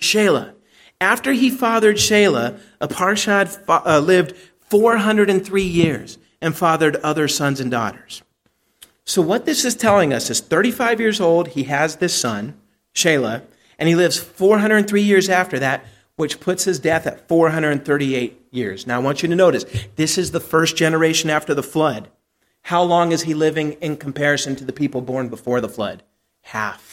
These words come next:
People before the flood were eight to nine hundred years old. This guy's in the four hundreds. And the people after him will be in the four hundreds. So notice, this drop is significant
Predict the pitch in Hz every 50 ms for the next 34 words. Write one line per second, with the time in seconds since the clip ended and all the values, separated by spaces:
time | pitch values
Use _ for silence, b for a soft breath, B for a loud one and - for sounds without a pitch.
0 | - - _ _ _ _ _ _ _ _ _ _ _ - - 190 202 196 202 170
1 | 139 - - 185 180 180 185 180 - 180 180 165 160 147 - - - 151 160 -
2 | - - 160 156 147 156 160 156 151 143 156 160 156 147 139 151 143 139 120 143
3 | 143 156 170 196 196 196 b b b b b b b - 175 170 - - 170 165
4 | 160 143 151 151 143 135 - - 156 160 156 143 135 127 113 104 104 - - -
5 | - - - _ _ b b b b b b 175 185 190 - 196 208 208 156 160
6 | 170 185 214 240 - 214 175 147 139 113 104 104 B B B B B 180 165 170
7 | 190 185 175 151 - - 185 170 156 151 151 143 135 135 - - 196 175 156 156
8 | 180 233 254 208 160 - - - 208 214 - - - 160 180 208 214 208 196 175
9 | 147 - - 170 151 127 139 135 151 202 294 - - - 214 - - - _ _
10 | _